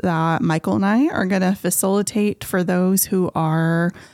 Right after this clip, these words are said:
potentially interested at any level in learning more about what it takes to lead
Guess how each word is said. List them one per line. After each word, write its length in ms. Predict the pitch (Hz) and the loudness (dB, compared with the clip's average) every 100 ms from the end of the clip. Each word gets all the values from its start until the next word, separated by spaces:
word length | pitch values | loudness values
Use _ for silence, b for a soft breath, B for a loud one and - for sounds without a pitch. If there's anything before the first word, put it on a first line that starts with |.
| B B B B | B B B B
potentially 480 | 247 - 233 - 233 | -6 -2 -2 0 -4
interested 560 | - 214 220 214 214 185 | 0 -2 0 -2 -2 -2
at 160 | - - | -6 0
any 220 | 240 233 | 2 2
level 500 | 180 160 160 208 233 | 2 2 2 0 -2
in 680 | - 175 170 170 165 170 170 - | -2 2 2 2 4 2 0 0
learning 380 | 185 190 190 | 0 2 2
more 340 | 202 185 185 180 | 2 2 2 0
about 380 | - 160 156 - | 0 0 -2 -2
what 100 | 185 | -2
it 80 | 175 | -2
takes 220 | - 180 | -4 -4
to 80 | - | -4
lead 280 | 170 170 | -2 0